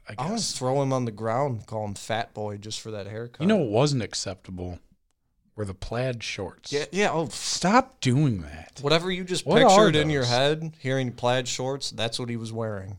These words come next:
Speaker 2: You got it right.
Speaker 1: Yeah, whatever. <laughs> Yeah. There's a
Speaker 2: There's a s-
Speaker 1: few, <laughs> yeah, yeah.
Speaker 2: Fuck him. I,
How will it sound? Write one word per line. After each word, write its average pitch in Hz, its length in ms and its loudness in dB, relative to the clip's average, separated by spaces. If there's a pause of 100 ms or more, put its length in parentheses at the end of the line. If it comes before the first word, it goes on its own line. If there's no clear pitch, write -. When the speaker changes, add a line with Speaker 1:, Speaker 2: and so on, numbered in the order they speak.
(120)
Speaker 2:
You 113 120 -12
got 107 240 -4
it 107 80 -12
right. 101 320 -8
Speaker 1:
Yeah, 104 220 -4 (100)
whatever. 127 500 2 (240)
<laughs> - 160 -6
Yeah. 165 60 0 (880)
There's 143 160 -2
a - 40 -2
Speaker 2:
There's 143 120 0
a - 40 -4
s- - 60 0
Speaker 1:
few, 170 240 -4
<laughs> 139 260 -2
yeah, 131 200 0 (160)
yeah. 98 140 -12 (720)
Speaker 2:
Fuck 170 300 -4
him. 90 320 -12 (260)
I, 110 220 -10